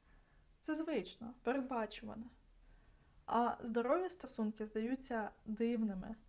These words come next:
Тому часто ді-, дорослі діти алкоголіків притягують партнерів з залежностями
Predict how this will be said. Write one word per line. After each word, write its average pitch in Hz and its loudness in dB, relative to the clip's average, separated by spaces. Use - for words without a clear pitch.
Тому 233 2
часто 262 -2
ді-, 269 -2
дорослі 247 0
діти 240 -4
алкоголіків 247 -2
притягують 226 -4
партнерів 277 -2
з 220 -4
залежностями 220 -2